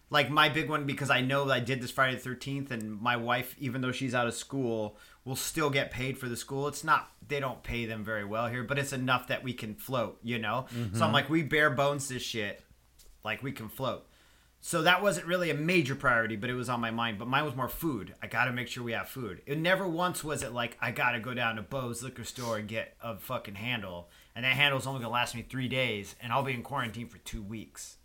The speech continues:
Speaker 1: You know what I'm saying? Like,
Speaker 2: So you
Speaker 1: I
Speaker 2: need
Speaker 1: felt
Speaker 2: seven handles.
Speaker 1: seven handles or fucking
Speaker 2: <laughs>
Speaker 1: fourteen fists.
Speaker 2: Right, yeah.
Speaker 1: Jesus, dude. Yeah, I mean, that's gonna cut into rent, you know?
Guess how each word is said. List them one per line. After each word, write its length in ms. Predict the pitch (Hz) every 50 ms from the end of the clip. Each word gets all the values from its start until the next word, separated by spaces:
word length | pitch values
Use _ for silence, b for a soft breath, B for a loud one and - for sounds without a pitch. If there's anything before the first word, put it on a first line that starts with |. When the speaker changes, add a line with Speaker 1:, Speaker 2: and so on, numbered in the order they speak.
| _ _
Speaker 1:
You 140 | - 131 143
know 100 | 143 139
what 100 | 135 131
I'm 80 | 120 117
saying? 400 | - - 120 117 127 135 139 143
Like, 260 | 127 104 95 98 - _ b b b b b b b b b b b b b b
Speaker 2:
So 200 | b - - 143
you 120 | 143 143 139
Speaker 1:
I 40 |
Speaker 2:
need 140 | 135 139 123
Speaker 1:
felt 100 | 190 185 -
Speaker 2:
seven 300 | - 151 139 120 123 120
handles. 640 | 131 139 143 143 117 90 78 - - - - - - b b b b b b b
Speaker 1:
seven 360 | - - 160 156 143 151 147
handles 580 | 143 147 143 139 139 135 135 135 123 - -
or 200 | - 143 135 135 135
fucking 500 | - 147 147 139 139 135 127 120 113 165
Speaker 2:
<laughs> 160 | - - -
Speaker 1:
fourteen 480 | 151 151 151 160 - - 147 139 127 -
fists. 540 | 156 139 139 127 120 117 143 135 - -
Speaker 2:
Right, 480 | 139 147 139 127 113 110 104 95 90 -
yeah. 260 | - 143 117 107 107 170
Speaker 1:
Jesus, 520 | 175 151 120 120 117 104 101 101 - -
dude. 300 | - 104 110 113 120 120
Yeah, 280 | 127 131 127 123 110 113
I 80 | 120
mean, 80 | 120 120
that's 200 | 120 135 147 -
gonna 180 | - 151 127 113
cut 300 | - - - 139 123 113
into 240 | 120 117 107 107 95
rent, 380 | 95 107 110 113 120 117 -
you 100 | 113 110
know? 180 | 104 104 104